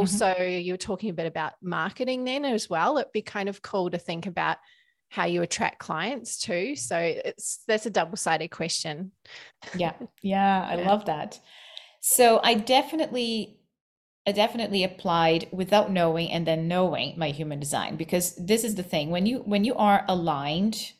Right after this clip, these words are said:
Speaker 2: let's, let's say you're doing your meditation, you're doing your yoga, you're feeling good, you are living your design, right? That's
Speaker 1: Mm.
Speaker 2: the name, human design. It's meant for you to live your design. So when you are aligned, this is happening. The problem is when you're being, in a sense,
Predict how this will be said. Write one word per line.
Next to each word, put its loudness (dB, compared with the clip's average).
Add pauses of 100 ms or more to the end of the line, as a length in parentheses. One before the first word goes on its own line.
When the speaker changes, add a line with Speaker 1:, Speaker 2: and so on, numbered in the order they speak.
(200)
Speaker 2:
let's, -2 (180)
let's -6
say 0
you're 2
doing -4
your -4
meditation, 2
you're -2
doing -2
your 0
yoga, 6
you're 0
feeling -4
good, 6 (340)
you 0
are 8
living 2
your -2
design, -4 (340)
right? 2
That's 4
Speaker 1:
Mm. -2
Speaker 2:
the 0
name, 0
human 2
design. 4
It's -2
meant -2
for -4
you -4
to -4
live 2
your 2
design. -4 (320)
So 4
when 4
you 2
are 8
aligned, 4
this -2
is -2
happening. -6
The -4
problem 2
is 0
when 2
you're -2
being, -4
in 0
a 0
sense, 0